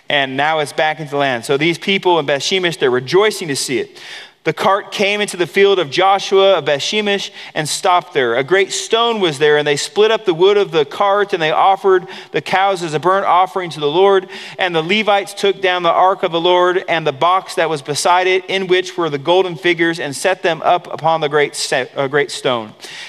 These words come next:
And the men of Bethshemesh offered burnt offerings and sacrifice, sacrifices on that day to the Lord.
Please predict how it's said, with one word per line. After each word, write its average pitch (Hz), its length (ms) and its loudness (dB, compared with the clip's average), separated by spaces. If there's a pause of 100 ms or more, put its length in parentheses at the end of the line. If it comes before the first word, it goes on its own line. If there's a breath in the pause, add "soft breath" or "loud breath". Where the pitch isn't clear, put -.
And 170 140 -2
the 160 80 0
men 175 220 0
of 180 100 0
Bethshemesh 170 560 0
offered 156 400 0
burnt 180 240 2
offerings 175 600 0
and 139 100 -4
sacrifice, 170 640 0
sacrifices 170 800 -2
on 160 140 2
that 156 160 0
day 160 180 0
to 156 140 -10
the 147 60 -4
Lord. 139 320 2